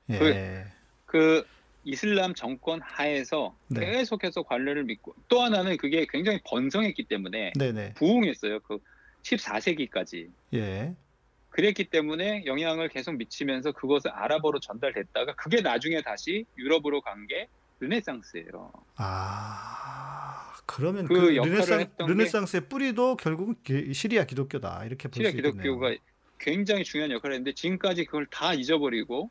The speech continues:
Speaker 1: 예.
Speaker 2: 얘기하지 않고
Speaker 1: 네.
Speaker 2: 또 그랬던 거죠.
Speaker 1: 음.
Speaker 2: 오히려 그러니까, 어, 타 종교의 어떤 정치 권력 하에서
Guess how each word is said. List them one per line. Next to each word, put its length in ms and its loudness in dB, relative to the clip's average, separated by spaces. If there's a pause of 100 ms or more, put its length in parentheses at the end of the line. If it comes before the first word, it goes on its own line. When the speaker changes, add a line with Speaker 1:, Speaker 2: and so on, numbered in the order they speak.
(140)
Speaker 1:
예. 140 -2
Speaker 2:
얘기하지 420 0
않고 560 -6
Speaker 1:
네. 280 -4 (720)
Speaker 2:
또 160 2
그랬던 340 2
거죠. 340 0 (320)
Speaker 1:
음. 80 0
Speaker 2:
오히려 420 4
그러니까, 480 0 (720)
어, 420 -4
타 180 0
종교의 1080 4
어떤 400 -2
정치 280 -4
권력 280 2
하에서 760 -2